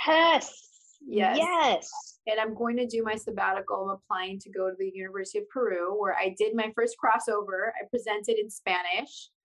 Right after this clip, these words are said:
Speaker 2: uh, my
Speaker 1: Ooh.
Speaker 2: research. Yeah. And so now I'm, you know, I'm leveling up. I have more confidence in my academic Spanish. Is really tough, but I'm there.
Speaker 1: Yeah.
Speaker 2: And I realized the power of being multi-, like, bilingual, right? So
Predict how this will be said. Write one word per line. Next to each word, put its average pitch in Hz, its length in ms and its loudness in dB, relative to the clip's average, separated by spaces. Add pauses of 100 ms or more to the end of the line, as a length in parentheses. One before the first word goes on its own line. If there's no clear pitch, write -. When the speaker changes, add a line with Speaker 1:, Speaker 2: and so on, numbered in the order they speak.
(360)
Speaker 2:
uh, 190 140 2
my 233 220 0
Speaker 1:
Ooh. 349 80 0
Speaker 2:
research. 226 720 -2
Yeah. 233 320 4 (160)
And 196 120 -8
so 214 280 -2
now 208 540 2 (140)
I'm, 196 320 -6 (140)
you 208 140 -6
know, 180 120 -2
I'm 190 160 -8
leveling 226 460 2
up. 226 180 4
I 220 140 0
have 202 140 0
more 220 200 -4
confidence 214 440 -2
in 208 60 -6
my 190 120 -2 (220)
academic 220 420 -2
Spanish. 226 760 -2 (540)
Is 202 320 -2
really 262 320 2
tough, 214 360 2 (100)
but 196 220 0 (100)
I'm 247 220 0
there. 226 400 -2 (320)
Speaker 1:
Yeah. 220 420 4
Speaker 2:
And - 80 -8 (300)
I 226 160 0
realized 233 580 2
the 208 100 -8 (160)
power 202 300 2
of 190 140 -6 (160)
being 185 280 -6
multi-, 175 380 -2
like, 180 280 -10
bilingual, 175 720 -6 (220)
right? 180 300 -6
So 185 560 -4